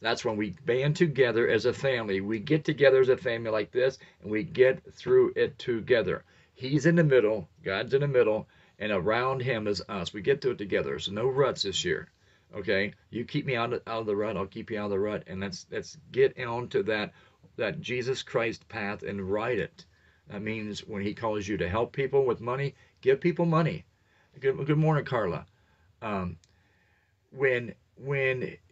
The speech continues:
God calls you to get away from the house, so-and-so down the road, uh, uh, needs a hand. Uh, a friend calls you up and, and, uh, their car broke down, or some, you find out that somebody needs food. Get into that Jesus rut this year. Don't get into that, that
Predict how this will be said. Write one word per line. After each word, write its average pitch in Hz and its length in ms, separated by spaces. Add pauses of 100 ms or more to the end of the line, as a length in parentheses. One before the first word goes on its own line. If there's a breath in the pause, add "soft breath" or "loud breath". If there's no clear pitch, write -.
(120)
God 131 360
calls 139 500
you 139 400
to 117 560 (640)
get 147 160
away 170 200
from 165 120
the 156 80
house, 151 320
so-and-so 147 540
down 143 240
the 139 80
road, 139 420
uh, 104 380
uh, 95 300 (200)
needs 117 300
a 117 80
hand. 98 400 (340 soft breath)
Uh, 98 220
a 90 60
friend 139 280
calls 113 300
you 110 160
up 104 140
and, 104 180
and, 101 460
uh, 107 180
their 113 140
car 139 260
broke 107 240
down, 90 400
or 98 240
some, - 240 (220 loud breath)
you 110 120
find 123 280
out 110 100
that 104 160
somebody 135 260
needs 127 240
food. 104 480 (560 soft breath)
Get 131 200
into 151 220
that 123 180
Jesus 117 500
rut 104 220
this 90 200
year. 92 180
Don't 104 220
get 123 140
into 127 220
that, 117 340
that 110 240